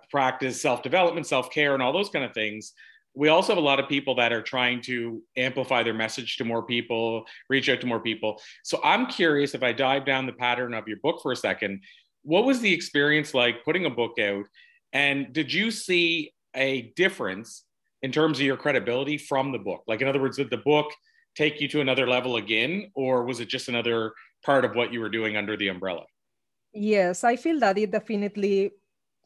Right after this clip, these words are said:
Speaker 2: mm, had an important part. And I think it's because a couple of reasons. One's,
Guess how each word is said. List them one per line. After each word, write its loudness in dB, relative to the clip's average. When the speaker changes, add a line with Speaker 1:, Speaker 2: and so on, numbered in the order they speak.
Speaker 2:
mm, -6
had -4
an -2
important -6
part. -4
And -4
I -4
think -6
it's -6
because -4
a -2
couple -2
of -8
reasons. -8
One's, -4